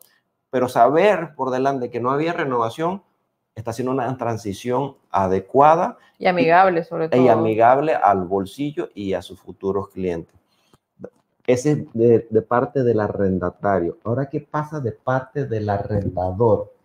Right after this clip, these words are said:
Speaker 1: Caso fresco de ahorita que nos acaba de caer una propiedad que se quiere vender. Adentro tiene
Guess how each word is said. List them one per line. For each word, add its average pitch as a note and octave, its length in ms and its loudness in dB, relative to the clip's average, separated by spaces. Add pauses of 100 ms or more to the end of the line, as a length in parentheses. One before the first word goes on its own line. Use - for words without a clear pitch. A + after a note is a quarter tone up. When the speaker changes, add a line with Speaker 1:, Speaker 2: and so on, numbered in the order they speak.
(520)
Speaker 1:
Caso C#3 640 0 (680)
fresco A2+ 480 -2
de G2 80 -2
ahorita F#2+ 440 0
que F2+ 100 -4
nos F2+ 120 -2
acaba G2 340 2
de G#2+ 100 -2
caer F#2+ 160 -2
una G#2+ 200 0
propiedad G2 640 0 (320)
que - 120 -6
se F#2 180 -4
quiere C#3+ 320 8
vender. G#2+ 640 4 (560)
Adentro A#2+ 640 6
tiene B2 640 2